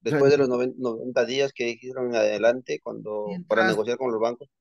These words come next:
Speaker 2: Cuando ellos ya hayan vendido la deuda, que no hay una fecha por ley, o sea, pueden nunca hacerlo, pero se recomienda de, del año hacia más. Pero mientras más tiempo pase, el poder ne-, de negociación para ti es mejor. O sea, ejemplo,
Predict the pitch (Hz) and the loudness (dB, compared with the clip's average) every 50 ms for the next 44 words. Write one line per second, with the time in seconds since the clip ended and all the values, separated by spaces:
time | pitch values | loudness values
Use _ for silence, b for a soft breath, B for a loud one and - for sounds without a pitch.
0 | _ _ _ _ _ _ - 170 170 170 170 185 202 240 247 233 208 196 220 220 | _ _ _ _ _ _ -2 -2 0 0 2 2 2 4 4 2 4 4 4 4
1 | 220 226 220 214 202 185 175 170 190 196 190 190 185 175 185 185 180 170 185 196 | 6 4 4 4 2 -2 -2 2 2 2 2 2 0 0 2 2 2 0 -2 -4
2 | 180 - 131 120 127 139 147 151 156 151 147 143 147 - 147 139 - 151 143 143 | -6 -6 -6 -4 -4 -4 -4 -4 -4 -4 -6 -6 -4 -4 -4 -2 -2 -6 -6 -4
3 | 120 110 110 113 120 131 135 123 101 - 95 71 - - 120 127 131 127 139 151 | -4 -4 -2 -2 -2 -2 -2 -2 -4 -8 -12 -14 -8 -4 -2 -2 0 0 0 0
4 | 165 160 160 123 107 - - 123 107 113 143 208 - b b b b b b b | 0 0 -2 -4 -6 -4 -4 -4 -4 -4 -8 -8 -10 b b b b b b b
5 | b b - - 123 123 123 - 127 117 127 117 127 127 135 151 170 170 175 175 | b b -6 -4 -2 -2 0 0 0 0 0 0 -2 -2 -2 0 -2 -2 -2 -2
6 | 170 156 139 131 127 87 - 113 120 120 120 127 143 156 165 165 175 170 160 151 | 0 0 0 0 -2 -6 -4 -4 -2 -2 -2 -2 -2 -2 -4 -4 -6 -6 -6 -6
7 | - - 131 107 107 110 139 147 139 143 - - - - _ _ _ _ _ - | -6 -6 -6 -4 -4 -2 -2 -2 -2 -4 -8 -14 -18 -20 _ _ _ _ _ -20
8 | - - - 113 113 113 - - 123 131 135 131 131 127 135 135 135 135 139 160 | -12 -6 -4 -2 -2 -2 -2 -2 -2 0 0 0 0 -2 -2 -2 -2 -2 -2 0
9 | 196 220 220 214 - - 226 220 214 208 202 190 190 - 196 202 196 - - 254 | 2 2 0 0 -2 -4 -4 -4 -2 -2 -2 -2 -2 -2 -6 -6 -6 -6 -10 -12
10 | - b b b b b b b b b b - 139 143 135 135 135 139 143 139 | -12 b b b b b b b b b b 2 4 4 4 4 4 6 8 8
11 | 151 175 175 175 175 175 160 160 151 135 131 135 135 135 135 131 127 127 - 139 | 8 8 6 4 2 2 2 2 0 0 0 0 0 2 2 0 0 -2 -2 -4
12 | 123 - 170 160 160 151 131 120 123 139 143 135 139 131 120 - - - - - | -4 -4 -4 -2 -2 0 -2 -2 0 0 0 0 0 -2 -6 -6 -6 -10 -10 -12
13 | _ - 90 92 - 107 117 117 120 - 175 160 117 101 95 80 | _ -20 -16 -10 -8 -6 -6 -4 0 2 2 2 2 -2 -6 -10